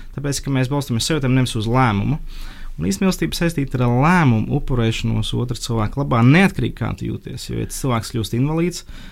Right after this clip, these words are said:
vai viņam ir dažādas, nu, teiksim, situācijas dzīvē, slimības gulta vai kā, tad agapas mīlestība tā, kas iet līdz galam, bet es varētu teikt,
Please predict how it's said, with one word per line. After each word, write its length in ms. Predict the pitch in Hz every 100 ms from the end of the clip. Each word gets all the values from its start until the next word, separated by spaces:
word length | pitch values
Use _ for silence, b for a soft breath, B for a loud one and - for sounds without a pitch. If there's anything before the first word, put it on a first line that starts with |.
| B B
vai 240 | 123 113 113
viņam 380 | 120 127 113 110
ir 220 | 110 107 107
dažādas, 640 | 117 117 117 104 101 101 - - - -
nu, 240 | 120 113 117
teiksim, 600 | - 117 - - 98 -
situācijas 760 | - 143 147 120 - 110 104
dzīvē, 320 | 113 135 139 107
slimības 440 | - 127 127 117
gulta 320 | 123 123 - 117
vai 80 |
kā, 160 | - 175 220 B B B B B B - -
tad 240 | 120 113
agapas 460 | - 165 175 135 -
mīlestība 400 | 139 147 123 113
tā, 160 | 117 123
kas 160 | 120 - - - - - 113
iet 160 | 120
līdz 160 | 113 107
galam, 240 | 127 120
bet 200 | 117 117
es 120 | 139 -
varētu 300 | 131 120 123
teikt, 220 | 113